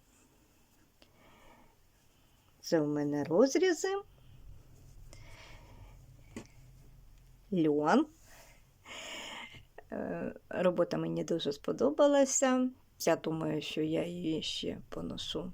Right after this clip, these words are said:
у цьому році. І, і ще багато років. Бо я лю-,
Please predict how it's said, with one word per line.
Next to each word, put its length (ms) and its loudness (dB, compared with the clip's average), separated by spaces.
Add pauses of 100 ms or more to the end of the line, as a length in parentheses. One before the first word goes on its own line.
(160)
у 60 -6
цьому 460 4 (680)
році. 580 4 (1200)
І, 360 10 (1200)
і 60 2
ще 360 8 (240)
багато 520 6
років. 400 2 (640)
Бо 160 6
я 180 8
лю-, 140 2